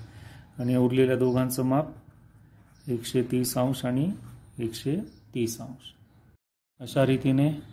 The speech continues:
या व्हिडिओमध्ये आपण सराव संच आठ पॉइंट दोन मधील पुढील उदाहरणे सोडवली आहेत. हा व्हिडिओ पाहिल्याबद्दल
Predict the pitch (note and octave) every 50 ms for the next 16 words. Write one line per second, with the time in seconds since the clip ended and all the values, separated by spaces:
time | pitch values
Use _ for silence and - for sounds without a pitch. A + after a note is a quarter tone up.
0 | - - - B2 B2+ B2+ B2+ B2 A#2+ B2 B2+ B2 B2+ A#2+ B2+ B2 B2 - C#3 D3+
1 | F3 F3 - - C#3+ B2 C3 C3+ B2+ - C#3 B2+ B2+ B2 - D3 C#3 C3+ C3 B2
2 | B2+ - - C#3 C3 C3+ C3 B2 A#2+ C3 C3+ C#3 C#3 C3 A#2+ A2+ B2+ C#3+ F3+ -
3 | - - - - - - - - - - - - - - - - - - - -
4 | - - - C#3+ C3 C#3 C#3 C#3 C3 B2 C3 C3+ C3 C3 C3+ C#3+ C#3+ - - -
5 | - - - C3+ B2+ B2+ C3 B2+ C3+ C3+ C3 B2+ C3+ E3 - - - - - -
6 | - - - - - - - - - - _ - - - - - - - - -
7 | - - - - C3 B2 A#2+ B2 A#2+ C3 C3 C3 B2+ C3 C3+ B2+ B2+ B2 B2+ A#2+
8 | B2 B2 A2+ A#2+ C3 B2+ C3+